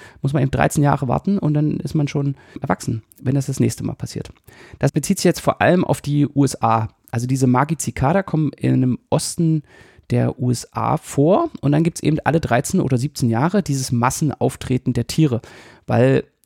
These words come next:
das wirklich dann ein extrem großes Ereignis ist, also eine richtige Touristenattraktion. Die schlüpfen dann alle und dann ist alles voll mit diesen Tieren, es ist extrem laut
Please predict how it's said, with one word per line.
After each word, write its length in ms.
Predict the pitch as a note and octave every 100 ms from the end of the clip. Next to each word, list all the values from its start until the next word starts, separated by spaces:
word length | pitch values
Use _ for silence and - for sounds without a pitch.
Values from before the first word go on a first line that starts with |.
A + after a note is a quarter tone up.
| _
das 200 | - B2+
wirklich 240 | C#3+ E3 -
dann 280 | C#3+ D3 - _ _ -
ein 420 | B2+ C#3 C3+ - _ _ -
extrem 460 | B2+ - - D#3
großes 420 | D#3+ C3 D3 D3 A#2
Ereignis 360 | - C3 B2
ist, 20 |
also 140 | A2+ A2+
eine 80 | C3
richtige 360 | C#3 B2+ A#2+
Touristenattraktion. 1600 | - C3 D#3+ - A#2 - - - - A2+ - A2 - - G#2+ A2 - _ _ _ _ - _ _ -
Die 160 | A#2+
schlüpfen 360 | A#2 G#3+ - A3+
dann 160 | G3+ G3
alle 400 | - F#3 F#3+ A2
und 100 | C3+
dann 100 | E3
ist 160 | -
alles 320 | F3+ F#3+ F#3
voll 320 | - E3+ F3 F3+
mit 120 | C3+
diesen 160 | A#2+
Tieren, 300 | C#3 - A3
es 140 | E3+ -
ist 100 | C3
extrem 380 | - - C#3 C3
laut 280 | D3+ F#3+